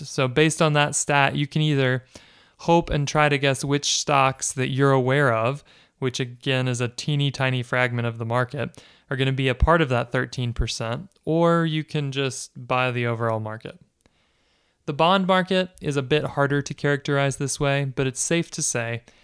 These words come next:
that you can usually achieve your fixed income goals very inexpensively by investing in similar broad indices instead of paying hefty fees to some nerd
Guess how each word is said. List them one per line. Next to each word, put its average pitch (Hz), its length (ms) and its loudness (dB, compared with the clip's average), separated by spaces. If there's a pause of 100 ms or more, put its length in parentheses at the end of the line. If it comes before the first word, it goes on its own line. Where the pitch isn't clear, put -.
(260)
that 151 60 -4
you 151 140 -2
can 156 160 0
usually 165 420 2
achieve 147 340 -2
your 127 100 0
fixed - 340 -4
income 127 380 -2
goals 120 300 0
very 123 520 -2
inexpensively 123 960 -6 (400)
by 139 100 0
investing 139 560 0
in 127 220 -4
similar 139 520 0
broad 127 400 2
indices 120 580 -4
instead 117 340 -4
of 113 120 -8
paying 120 260 -4
hefty 127 340 -4
fees 117 340 -6
to 127 100 -10
some 120 340 -4
nerd 120 440 0